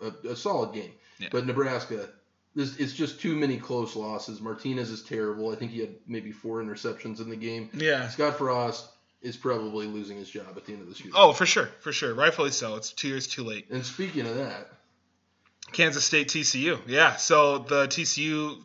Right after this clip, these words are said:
Speaker 2: they fired their coach after this loss, thirty-one twelve.
Speaker 1: Yeah, Gary Patterson.
Speaker 2: I didn't think it was that <laughs> bad of a loss, but whatever. I mean, he, his recruiting class also wasn't bad. I don't, I, I think there's something under the li-, under the water for sure. That another reason why they kinda went that way.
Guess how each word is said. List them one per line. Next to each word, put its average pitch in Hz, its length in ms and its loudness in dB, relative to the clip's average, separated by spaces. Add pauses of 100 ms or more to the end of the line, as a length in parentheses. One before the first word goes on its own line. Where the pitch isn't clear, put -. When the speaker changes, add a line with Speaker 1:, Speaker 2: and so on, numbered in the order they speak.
Speaker 2:
they 131 140 0
fired 135 320 4
their 139 100 4
coach 156 300 4
after 127 180 -2
this 117 200 -8
loss, 131 280 2
thirty-one 123 380 -4
twelve. 127 320 0
Speaker 1:
Yeah, 107 240 -8
Gary 110 200 -8
Patterson. 117 480 -8
Speaker 2:
I 147 40 -2
didn't 233 160 0
think 208 140 0
it - 20 0
was 127 140 -2
that - 180 0 (100)
<laughs> - 120 -2
bad - 80 2
of - 160 -4
a 240 120 4
loss, - 340 4
but 160 280 4
whatever. 175 340 4
I 156 140 2
mean, 143 220 -8 (400)
he, 156 160 2
his 156 320 0
recruiting 180 320 -2
class 160 260 2
also 135 240 0
wasn't 113 220 -4
bad. 104 160 -8
I 113 100 -4
don't, 117 160 -6
I, 117 120 -6 (380)
I 131 120 2
think 165 160 0
there's 139 180 0
something 117 300 -6
under 117 160 -8
the 113 80 -6
li-, 107 320 -8
under 120 180 -8
the 113 80 -8
water 107 300 -8
for 110 160 -10
sure. 107 240 -4
That 104 200 -14 (140)
another 110 240 -12
reason 107 260 -12
why 101 140 -10
they 104 120 -10
kinda 107 220 -12
went 101 140 -14
that 104 180 -12
way. 107 300 -12